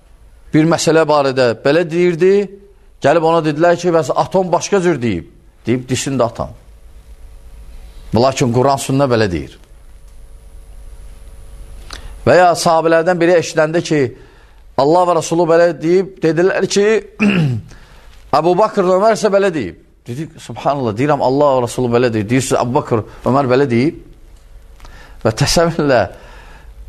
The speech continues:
haqqı qoyub, kiməsə təəssüb keçdi eləməyə, hətta sahabiyə olmazsa və başqa şəx-,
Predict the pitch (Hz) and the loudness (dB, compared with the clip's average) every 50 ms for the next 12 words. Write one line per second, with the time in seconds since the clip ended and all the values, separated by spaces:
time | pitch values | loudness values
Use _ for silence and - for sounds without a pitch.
0 | - - - - - - - - - - - - - - - - - - - - | -20 -20 -20 -20 -20 -20 -20 -20 -20 -20 -18 -18 -18 -16 -16 -16 -16 -16 -16 -16
1 | - - - 143 151 - - 220 208 175 180 165 135 120 110 101 - - - - | -10 -4 0 0 0 2 2 2 4 4 6 6 6 4 4 0 -2 -10 -8 -2
2 | - 160 175 202 - - 196 180 - 180 175 165 151 151 - 190 180 160 - - | 0 2 2 2 2 0 -2 0 2 2 2 2 0 -2 -2 -4 -4 -2 0 -2
3 | 175 156 - - 208 196 180 170 165 156 165 180 - 190 - - 196 175 170 170 | -2 -2 0 0 2 2 2 2 2 2 2 2 0 -2 -2 0 2 2 2 2
4 | 160 185 196 185 175 165 165 190 185 - - 156 147 151 165 175 170 - - - | 2 2 2 2 2 2 0 0 -2 0 0 0 2 2 0 0 -2 -8 -20 -20
5 | - - _ _ - _ - - - - 143 143 156 156 - - 180 - - 160 | -20 -20 _ _ -20 _ -20 -12 -4 -2 0 0 0 -2 0 -2 -2 0 0 -2
6 | - - | -4 -4